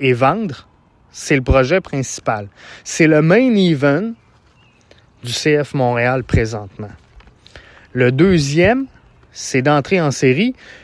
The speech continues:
puis de voir comment est-ce qu'on va se débrouiller rendu là.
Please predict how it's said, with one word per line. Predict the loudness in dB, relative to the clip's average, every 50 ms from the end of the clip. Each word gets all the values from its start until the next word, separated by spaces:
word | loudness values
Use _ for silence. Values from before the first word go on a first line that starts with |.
| _ _ _ _ _ _ _ -4
puis | 0 0 2 2 0 -2 -6 _ _ _ _ -6
de | -2 0 2
voir | 2 2 2 2 4 4 4 2 0 -2 -6 -14 -20 -20 _ _ _ _ _ _ _ _ _ _ _ _ -2
comment | 2 2 2 2 2 -2 -4 -4
est-ce | -6 -6
qu'on | -4 -2 -2 0
va | 2 0
se | 0
débrouiller | 0 -2 -2 -2 -2 -2 -2 -2 -2 -2
rendu | -2 -2 -2 -4 -4 -4 -6
là. | -6